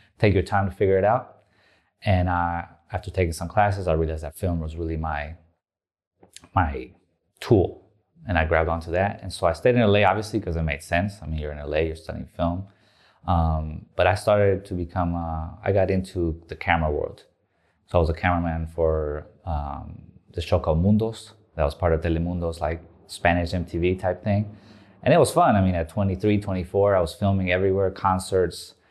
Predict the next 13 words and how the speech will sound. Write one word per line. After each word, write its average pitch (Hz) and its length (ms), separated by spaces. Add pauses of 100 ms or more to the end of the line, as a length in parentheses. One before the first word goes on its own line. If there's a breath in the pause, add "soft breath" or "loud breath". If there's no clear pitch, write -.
(320 soft breath)
Um, 80 640 (120)
I 85 60
was 78 120
having 82 220
fun. 101 400 (480 soft breath)
But, 98 580 (420)
you 117 120
know, 107 80
you 98 100
kinda 95 300
become 87 680 (840)
a - 40
cameraman. 90 500